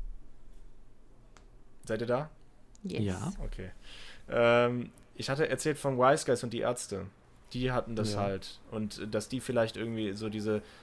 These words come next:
Speaker 1: Zuschauer äh, schafft haben oder auch aus der Zeit kommen und eigentlich mehr auf dieses Analoge setzen würden und das auch bei denen wirklich was bringen würde,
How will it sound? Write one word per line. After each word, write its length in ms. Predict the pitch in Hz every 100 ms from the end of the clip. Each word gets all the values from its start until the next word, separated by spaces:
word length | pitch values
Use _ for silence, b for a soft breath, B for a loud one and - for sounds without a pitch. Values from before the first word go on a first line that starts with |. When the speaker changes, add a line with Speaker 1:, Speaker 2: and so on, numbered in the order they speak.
| B
Speaker 1:
Zuschauer 640 | - 123 120 113 107 - - -
äh, 320 | - - - 120
schafft 380 | - 107 -
haben 460 | 113 113 123 139 139 B B B
oder 140 | 107
auch 140 | 113 107
aus 160 | 113
der 120 | 120 110
Zeit 280 | 113 110
kommen 360 | - 123 139 143 - - - - - - - - - - -
und 200 | 117 113
eigentlich 460 | 113 117 123 120 -
mehr 260 | 117 120 120
auf 140 | 120
dieses 240 | 123 107 113
Analoge 380 | 117 113 110
setzen 420 | 107 120 - 110 101
würden 300 | 107 117 117
und 140 | 110
das 180 | 107 -
auch 180 | 107 -
bei 140 | 107
denen 260 | 113 113 110
wirklich 300 | 104 110 107
was 140 | 104
bringen 640 | - 113 127 117 104 90
würde, 460 | 101 113 113 120